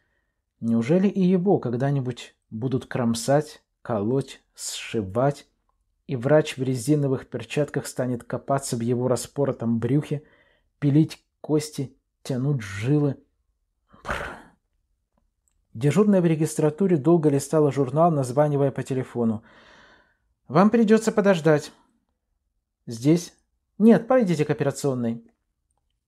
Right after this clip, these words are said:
Над белой застеклённой закрашенной дверью горела табличка «Посторонним вход воспрещён». В конце коридора –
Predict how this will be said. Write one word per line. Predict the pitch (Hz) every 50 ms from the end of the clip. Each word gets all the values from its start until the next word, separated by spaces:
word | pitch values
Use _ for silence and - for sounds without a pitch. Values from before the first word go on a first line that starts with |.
| _ _ _ _ _ _ _ _ _ _ _ _ _ _ _ _ _ _
Над | 127 127 127 120
белой | 120 156 185 185 180 160
застеклённой | 147 147 - - 139 - - 156 156 156 143 135
закрашенной | 117 131 123 - 143 143 135 - 135 127 123 123
дверью | 120 120 147 160 160 147 120
горела | 127 123 120 131 127 127 123
табличка | - 120 117 120 120 117 - - -
«Посторонним | - - 104 - - 123 123 131 135 135 127 123 117
вход | - - - 120 117 117 -
воспрещён». | 117 113 - - - 110 107 104 - - - 98 90 - - - _ _ _ _ _ _ _ _ _ _ _ _ _ _
В | _
конце | _ - 135 120 - 151 143
коридора – | - 139 127 131 123 135 160 165 156 147